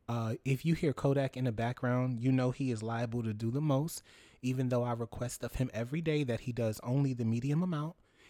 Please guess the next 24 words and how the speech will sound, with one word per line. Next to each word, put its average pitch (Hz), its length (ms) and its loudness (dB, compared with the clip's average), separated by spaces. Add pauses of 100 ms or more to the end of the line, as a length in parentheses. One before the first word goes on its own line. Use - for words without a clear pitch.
(140)
he 143 160 -2
persists - 680 0
to 143 60 -2
do 123 280 0
the 117 180 -4
absolute 107 540 -6
most. 87 480 -10 (1300)
But, 139 300 6
um, 135 520 4 (460)
anyway, 175 360 8 (260)
have 170 180 0
you 262 160 4
ever 233 260 -2
felt 151 680 -6
like 127 600 -4 (680)
things 160 400 2
come 143 420 0
into 135 320 0
your 123 140 2
life, 113 480 -4 (120)
maybe 143 440 0
even 131 220 2
in 120 140 0
abundance, 123 760 -2